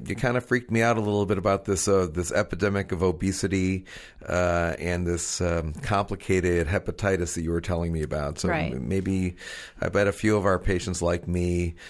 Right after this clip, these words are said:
Speaker 1: have not been as successful on their Weight Watchers plan as, uh, we wish we were.
Speaker 2: Right. So,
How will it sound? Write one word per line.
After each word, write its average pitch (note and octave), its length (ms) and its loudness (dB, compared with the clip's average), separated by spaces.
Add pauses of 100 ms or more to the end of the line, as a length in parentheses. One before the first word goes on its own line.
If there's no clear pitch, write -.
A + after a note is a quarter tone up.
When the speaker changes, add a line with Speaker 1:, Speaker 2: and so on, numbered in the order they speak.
(160)
Speaker 1:
have E2 180 -4
not F2+ 220 2
been F2 100 0
as E2+ 140 0
successful F2+ 440 0
on E2+ 140 2
their E2+ 120 0
Weight E2+ 260 0
Watchers F#2 420 -4
plan E2 540 0
as, E2 260 0
uh, E2+ 80 2
we E2 140 0
wish E2 260 -2
we F2+ 80 2
were. E2 460 0 (340)
Speaker 2:
Right. E3+ 380 -2
So, A#3 360 4